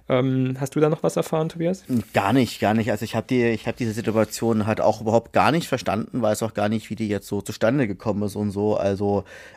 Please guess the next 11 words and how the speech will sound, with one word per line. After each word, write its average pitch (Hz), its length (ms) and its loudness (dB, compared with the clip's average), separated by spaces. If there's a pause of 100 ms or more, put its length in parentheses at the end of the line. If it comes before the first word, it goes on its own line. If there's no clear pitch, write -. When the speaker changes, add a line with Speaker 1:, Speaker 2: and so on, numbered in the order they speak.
(140)
Speaker 2:
äh, 85 180 2
ich - 120 -8
fand 101 220 0
das 104 180 -2
auch 90 140 -2
schon 113 220 -2
eine 104 120 0
ganz 98 220 -2
schön 107 220 -2
wilde 98 260 2
Aktion. 98 560 -2